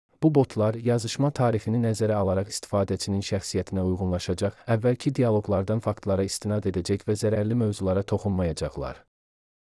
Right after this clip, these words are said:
Meta bu təşəbbüslə generativ süni zəka məhsullarından iki min iyirmi beşinci ildə iki,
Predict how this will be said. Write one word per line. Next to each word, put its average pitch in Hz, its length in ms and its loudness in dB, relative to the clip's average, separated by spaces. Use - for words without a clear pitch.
Meta 131 320 4
bu 165 80 4
təşəbbüslə 113 640 2
generativ 110 560 2
süni 113 240 0
zəka 107 240 0
məhsullarından 98 880 0
iki 127 180 0
min 139 220 6
iyirmi 104 320 2
beşinci 98 460 0
ildə 92 260 0
iki, 90 220 -2